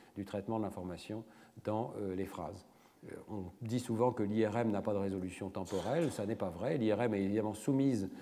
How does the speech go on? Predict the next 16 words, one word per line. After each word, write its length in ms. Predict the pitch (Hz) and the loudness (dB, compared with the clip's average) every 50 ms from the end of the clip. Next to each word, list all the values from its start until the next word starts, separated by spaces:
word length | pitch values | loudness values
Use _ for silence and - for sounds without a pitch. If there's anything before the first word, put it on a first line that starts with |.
| - - - - - | -16 -18 -18 -16 -8
à, 340 | - 113 110 110 113 117 - | -2 0 0 2 0 0 -2
au 60 | 107 104 | -4 -2
fait 240 | - - 127 117 | 2 4 4 4
qu'on 160 | - - 107 98 | 4 2 0 0
est 160 | 95 95 - | 0 0 -2
en 80 | 101 | -4
train 160 | 98 - 113 110 | -4 -2 -2 0
de 60 | 104 | 0
mesurer 480 | 101 104 104 98 101 113 95 113 110 | 2 0 0 0 0 0 2 2 2
non 120 | 101 104 104 | 2 2 0
pas 140 | 104 117 110 | 0 0 0
l'activité 540 | 104 98 - - 107 104 104 101 - 107 | 0 -2 -4 -6 -6 -6 -4 -2 -2 0
neuronale, 500 | 98 104 101 87 104 110 113 120 117 110 | 0 0 0 0 0 0 2 2 2 2
mais, 300 | 101 95 101 107 107 98 - - - - - - - | 2 2 2 0 0 -2 -4 -8 -16 -18 -14 -8 -4
euh, 160 | 101 95 95 | -2 0 2
l'oxygénation 1040 | 92 104 127 - - - - 127 113 117 120 110 110 110 - - - 123 123 117 | 4 6 6 6 4 4 2 4 6 6 6 6 4 4 2 0 0 0 0 0